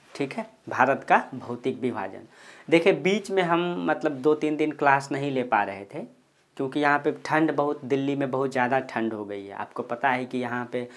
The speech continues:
जम्मू कश्मीर का सीधा प्रभाव पड़ता है, तो ठंड बहुत ज़्यादा हो गई है। और जनवरी भर, पन्द्रह फरवरी तक लगभग ऐसा रहेगा, जनवरी भर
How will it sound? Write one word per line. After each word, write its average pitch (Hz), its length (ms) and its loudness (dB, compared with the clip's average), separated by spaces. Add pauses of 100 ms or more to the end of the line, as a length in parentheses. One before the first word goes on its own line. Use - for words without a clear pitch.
(200)
जम्मू 135 320 0
कश्मीर 131 420 -2
का 131 200 -2
सीधा 131 320 2
प्रभाव 123 360 0
पड़ता 120 340 -2
है, 110 220 -10 (540)
तो 147 100 2
ठंड 165 340 4
बहुत 170 240 4
ज़्यादा 139 340 6
हो 110 160 -4
गई 101 200 -8
है। - 220 -16 (380)
और 143 180 8
जनवरी 156 560 4
भर, 180 320 -4 (100)
पन्द्रह 160 480 6 (240)
फरवरी 147 420 4
तक 151 200 0
लगभग 143 360 2
ऐसा 131 260 2
रहेगा, 104 440 -4 (120)
जनवरी 185 600 4
भर 196 240 0